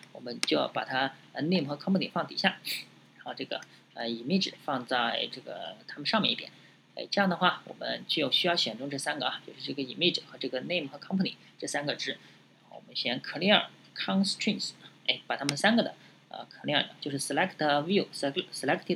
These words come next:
view，把它们三个的，呃，这个，呃，叫什么？把它们三个的约束先清掉。清掉之后，我们就可以重新布局了。我们把 company 放到左下角，然后，呃，给它设左边距，然后下边的边距，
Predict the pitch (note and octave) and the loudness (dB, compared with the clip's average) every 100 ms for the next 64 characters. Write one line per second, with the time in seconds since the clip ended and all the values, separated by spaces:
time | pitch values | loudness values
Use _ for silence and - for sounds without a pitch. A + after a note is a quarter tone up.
0 | F3 F#3+ - - - - - C3+ C#3+ F3+ | 2 2 0 -6 -20 -12 -8 -4 0 2
1 | F#3+ D3 G#2 - - - - _ - _ | 2 2 0 -4 -14 -20 -20 _ -20 _
2 | F2 G2 A2 G#2+ G#2+ G2+ _ _ _ _ | -16 -16 -16 -18 -16 -16 _ _ _ _
3 | _ _ _ _ _ - - - - - | _ _ _ _ _ -14 -14 -14 -20 -20
4 | _ _ _ - - - - _ B2+ C3+ | _ _ _ -20 -20 -20 -20 _ -6 -4
5 | C#3 A3 G3 D3 G3 D#3+ E3 E3 - D4 | 2 4 6 4 4 2 0 2 4 4
6 | - - - - - - - - - F#3 | 0 -2 -20 -20 -20 -20 -20 -14 -4 0
7 | E3+ F3+ G3 - - B2+ C3 B2+ C3+ F3+ | 2 4 2 0 -8 -8 -4 -4 -2 0
8 | F#3 D3 - - - - B2+ A#2 - F#3 | 2 2 0 -6 -20 -10 -2 -2 0 0
9 | E3+ A#2 - C#3 B2 C3+ E3 - - - | 2 -2 -2 -2 -2 2 4 4 2 0
10 | - - A#2+ A#2 - - - - - A#2+ | -2 -16 -10 -10 -10 -20 -20 -20 -16 -8
11 | C3 C#3 A#2+ A#2+ A#2 C3+ D3+ D#3+ E3 B2+ | -2 2 2 0 -4 -2 -2 2 2 2
12 | - - - - C#3+ A#2 A2+ C#3 D3+ - | 0 -8 -4 0 0 -2 -6 -4 -2 -4